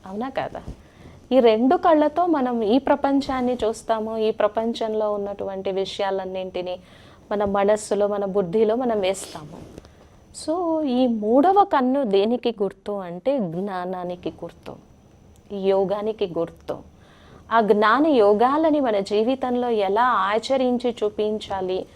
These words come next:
ఆ ధర్మస్వరూపానికి, ధారణ స్వరూపానికి గుర్తు అనమాట. So మన మనస్సులో, మన హృదయంలో ఎప్పుడైతే జ్ఞాన యోగాలు కలుగుతాయి, ఇక సేవ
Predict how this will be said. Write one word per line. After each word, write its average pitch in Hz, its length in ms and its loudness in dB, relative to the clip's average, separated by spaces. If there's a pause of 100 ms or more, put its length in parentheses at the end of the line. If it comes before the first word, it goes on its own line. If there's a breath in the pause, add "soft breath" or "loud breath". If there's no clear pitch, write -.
(320 loud breath)
ఆ 196 100 0
ధర్మస్వరూపానికి, 214 1400 -4
ధారణ 190 580 -4
స్వరూపానికి 185 880 -10
గుర్తు 175 420 -12
అనమాట. 170 440 -16 (760 soft breath)
So 294 100 6
మన 269 180 4
మనస్సులో, 277 640 4
మన 247 240 2
హృదయంలో 233 680 2
ఎప్పుడైతే 214 640 0
జ్ఞాన 185 360 -6
యోగాలు 202 520 2
కలుగుతాయి, 190 460 -6
ఇక 277 140 -2
సేవ 254 420 0